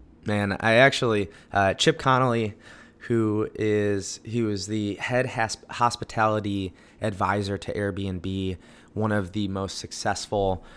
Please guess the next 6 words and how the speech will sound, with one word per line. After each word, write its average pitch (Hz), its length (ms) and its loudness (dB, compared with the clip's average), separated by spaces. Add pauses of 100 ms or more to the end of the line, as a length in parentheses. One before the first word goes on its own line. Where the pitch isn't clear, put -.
(300)
um, 95 460 0
hoteliers 104 760 0
in, 98 280 -4
in 95 180 -6
the, 95 240 -2
uh, 87 420 -2